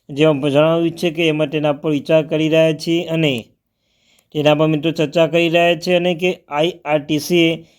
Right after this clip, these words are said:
આ માંગણી મંજૂર માટે ખર્ચ વિભાગને મોકલવામાં આવી રહ્યો છે. ભારત સરકાર under secretary ગ-, ગધવુ કુમારુ સ-, અ, કુમાર સંધિયાલે એક ઓફિસ મેમોરેન્ડમ બહાર પાડ્યું છે અને જેમાં તેમણે યોગ્ય પગલાં લેવા માટે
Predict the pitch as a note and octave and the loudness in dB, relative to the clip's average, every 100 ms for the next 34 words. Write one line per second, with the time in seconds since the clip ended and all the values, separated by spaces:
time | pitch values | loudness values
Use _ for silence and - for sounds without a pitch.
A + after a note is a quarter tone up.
0 | _ - D#3+ E3 F3 D#3+ D#3 D#3+ D#3 C#3+ | _ -10 -2 0 2 2 2 2 0 -2
1 | D3 E3+ E3 D#3 D3 - E3+ E3+ D#3+ C#3+ | -2 0 2 2 -2 -4 -2 -2 -2 -2
2 | C3+ D#3 D3 C3 A2+ _ _ _ - C#3+ | 4 4 2 -6 -10 _ _ _ -12 -4
3 | E3+ E3 E3 E3 E3+ E3+ F3 F3 F3+ D3+ | 0 0 2 2 4 4 2 2 -4 0
4 | C#3 C#3+ E3 - D#3+ E3 E3 D3 D3+ D3+ | 0 2 0 -2 -4 0 -2 -2 -2 0
5 | E3 E3 D3+ D#3 D#3 D#3+ D#3 C3+ C#3+ _ | 0 0 -2 -2 0 0 0 -2 -6 _
6 | _ _ _ - C#3 C3 C3+ D#3+ F3 - | _ _ _ -4 0 2 2 2 0 -2
7 | _ _ C3 E3+ D#3 E3 E3 F3 F3+ E3 | _ _ -12 -4 2 4 4 0 -2 -4
8 | D3 C#3 C3+ C3+ C3 D#3+ E3 F#3 - _ | -2 -2 -2 -4 -6 -4 0 0 -2 _
9 | _ _ _ _ - D3+ D3+ E3+ E3+ E3 | _ _ _ _ -4 -2 2 4 4 4
10 | F3 F3+ E3 _ C#3 B2+ - F#3+ D#3 D#3 | 2 -2 -8 _ -12 -10 -6 -6 -6 -4
11 | D#3 D#3 D3 D3 C3+ C#3+ C3 D3+ D#3+ D#3+ | -2 0 0 2 2 2 0 0 0 -2
12 | F#3 E3 C#3 D3 C3+ D#3 D3+ D#3 D#3+ D#3+ | -2 -2 -2 -2 -2 -2 -2 -4 -4 -4
13 | D3+ E3 D3+ C#3+ D#3 D3+ C#3+ C#3 C#3 C#3 | -2 -2 -2 0 2 4 2 0 -2 -2
14 | F#3 F3+ | -4 -6